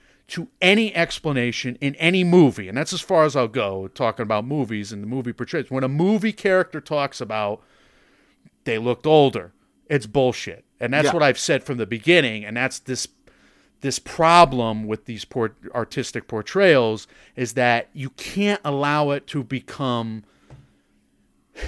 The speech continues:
Speaker 1: this, uh, misconception, because it is anything but in reality.
Speaker 2: Well, and the
Speaker 1: It's
Speaker 2: central
Speaker 1: anything
Speaker 2: question,
Speaker 1: but
Speaker 2: the,
Speaker 1: a
Speaker 2: uh, like, this could have been easily avoided. Like,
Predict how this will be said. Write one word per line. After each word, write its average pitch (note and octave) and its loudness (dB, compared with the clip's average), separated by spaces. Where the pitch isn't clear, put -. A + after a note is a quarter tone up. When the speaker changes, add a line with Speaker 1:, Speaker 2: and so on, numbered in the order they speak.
Speaker 1:
this, B2 -4
uh, A2 -2
misconception, B2+ -8
because B2+ -10
it B2 -4
is A#2 -8
anything C#3+ -6
but B2 0
in G#2 -10
reality. A#2+ 0
Speaker 2:
Well, F#3+ -6
and G#3 6
the G#3 8
Speaker 1:
It's - 2
Speaker 2:
central C4+ 4
Speaker 1:
anything F#3+ 4
Speaker 2:
question, A2 0
Speaker 1:
but A#2 -4
Speaker 2:
the, - 0
Speaker 1:
a C3+ 0
Speaker 2:
uh, D#3 2
like, D3+ 2
this D#3+ 0
could G3+ 6
have F#3+ 4
been D3 4
easily F3 0
avoided. A2+ 2
Like, A#2+ -4